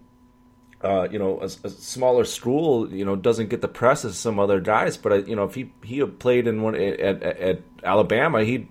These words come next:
you know, be top four in the country right now. So, you know, he's six six, two hundred and over two hundred sixty pounds. I think, like you said, he checks off all the boxes. I,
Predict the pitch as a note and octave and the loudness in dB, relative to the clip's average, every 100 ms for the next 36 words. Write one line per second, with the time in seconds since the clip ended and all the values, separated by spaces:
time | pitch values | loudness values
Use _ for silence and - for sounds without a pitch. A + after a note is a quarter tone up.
0 | - A2+ A#2 A2 A#2+ A#2 F#2 - - B2 | -14 -4 -2 -2 -2 -4 -6 -18 -8 -2
1 | A#2 - C3 B2+ A#2+ - C#3+ D#3 A2+ F#2+ | -2 0 2 2 2 0 -2 -2 0 0
2 | E2 F#2+ F2+ G2+ F#2 - - - - G2+ | 2 0 0 2 2 -2 -20 -10 0 0
3 | F2 A2 - D#3 D#3 - C#3+ C#3 - - | 0 -2 -2 0 0 2 2 2 -2 -4
4 | C#3 C3+ C3+ B2 A#2 A#2+ A2 G2+ - C#3 | -2 0 2 0 0 0 -2 -6 -8 -6
5 | C3+ A#2+ - B2 - F#2 - A#2+ A#2+ F#2+ | -4 -4 -4 -8 -8 -8 -2 2 2 0
6 | G2 A#2 A2+ G2+ A2 G2+ - A2+ F#2+ - | -2 -2 -4 -2 -2 -4 -2 -2 -2 0
7 | C#3+ - B2 C#3 G2 A#2+ B2 F2 F2+ C#3+ | 0 2 2 4 6 6 6 2 0 -2
8 | - E2+ F#2 | -4 2 4